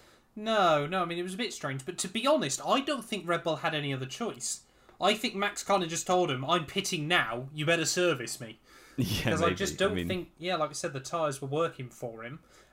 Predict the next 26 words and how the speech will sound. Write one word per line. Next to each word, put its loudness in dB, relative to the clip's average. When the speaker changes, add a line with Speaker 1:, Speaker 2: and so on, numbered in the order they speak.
Speaker 1:
Um, 4
but 6
I 6
think -4
the 4
most 2
impressive -2
thing 0
out 2
of -12
it -12
was 2
the 4
fact 4
that 2
Ferrari 6
didn't 6
panic 2
and 4
immediately 2
box 0
as -4
well. 2
Speaker 2:
Yeah, 6
Ferrari 2
really -2